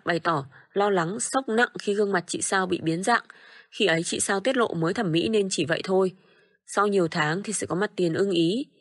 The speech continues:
Và chỉ vài tháng sau, chị Sao lộ ảnh xuống Hà Nội trị méo miệng vì biến chứng thẩm mỹ lần giao kéo trước,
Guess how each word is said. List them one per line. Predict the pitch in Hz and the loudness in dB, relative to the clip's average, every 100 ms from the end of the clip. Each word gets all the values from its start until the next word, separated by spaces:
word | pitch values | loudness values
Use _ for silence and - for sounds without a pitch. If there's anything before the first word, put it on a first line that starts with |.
| - - _ - | -20 -20 _ -2
Và | 202 | 0
chỉ | 220 | 2
vài | 196 202 | 4 2
tháng | 208 214 | 2 0
sau, | - 262 247 - - _ | 2 2 0 -6 -20 _
chị | - - | -6 0
Sao | 240 226 | 2 2
lộ | 220 208 | 2 2
ảnh | 202 165 | 0 -4
xuống | 135 - 170 | -4 -4 -2
Hà | 208 | 0
Nội | 180 - | 0 -2
trị | - - | -4 -4
méo | 175 160 | -2 0
miệng | 208 226 - | 0 -2 -4
vì | 175 160 | -4 -2
biến | 156 165 | 0 -2
chứng | 180 175 | -2 -2
thẩm | 220 151 | -4 -2
mỹ | 156 262 - | -2 -2 -2
lần | 175 160 | -2 0
giao | 165 175 | -2 -4
kéo | - 160 | -2 -4
trước, | - 311 | 0 -2